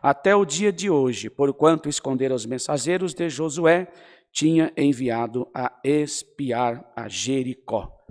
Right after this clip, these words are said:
Somente até aqui. Amém. Glória a Deus. Irmãos, uma passagem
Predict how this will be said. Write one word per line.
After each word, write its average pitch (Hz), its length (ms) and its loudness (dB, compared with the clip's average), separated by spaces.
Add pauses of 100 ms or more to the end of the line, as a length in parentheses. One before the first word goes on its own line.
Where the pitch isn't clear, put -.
(140)
Somente 151 680 0
até 131 180 -4
aqui. 104 340 -4 (480)
Amém. 113 840 -2
Glória 135 340 6
a - 20 2
Deus. 110 300 -4
Irmãos, 165 480 4 (1400)
uma 143 180 2
passagem 135 640 -2